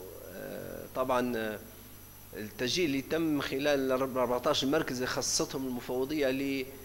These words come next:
للنازحين. نسبة، آه، إجمالي نسبة الرجال وصل سبعة وخمسين في المية، ونسبة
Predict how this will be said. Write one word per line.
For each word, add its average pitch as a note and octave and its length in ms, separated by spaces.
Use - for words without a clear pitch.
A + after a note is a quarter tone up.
للنازحين. A2 920
نسبة، F3+ 280
آه، B2 360
إجمالي D#3 360
نسبة F#3 340
الرجال D#3+ 420
وصل D#3 380
سبعة C#3+ 220
وخمسين C#3 340
في - 100
المية، D3 360
ونسبة D3+ 460